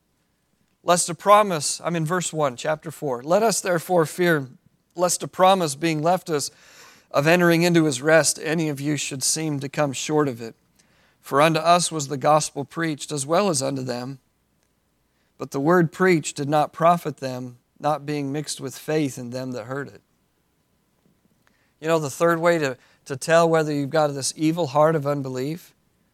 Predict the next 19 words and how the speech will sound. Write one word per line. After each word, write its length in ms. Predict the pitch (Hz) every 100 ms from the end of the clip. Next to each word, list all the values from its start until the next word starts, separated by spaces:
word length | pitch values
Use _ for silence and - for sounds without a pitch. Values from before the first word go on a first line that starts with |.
| _ _ _ _ _ _ _ _
is 220 | 147 131 -
unresponsiveness 1400 | 160 175 160 147 - - 156 156 - 123 127 120 117
to 140 | - 135
the 160 | 120
preaching 640 | 120 _ 170 170 - 131 117
of 100 | 117
the 80 | 120
Word 260 | 123 139
of 160 | 131 120
God. 420 | 127 123 110 123 _ _ _ _ _ _ _ _ _ _ _ _ _ _ _ _ _ _ _ _ _ _ _ _ _ _ _ _ _
It 200 | 165 170
was 280 | 160 135 -
preached, 680 | - - 226 165 143 - -
but 140 | 151
it 80 | 147
wasn't 340 | 156 143 143
mixed 340 | 151 151 - -
with 160 | 131
faith, 800 | - - 165 143 127 - - -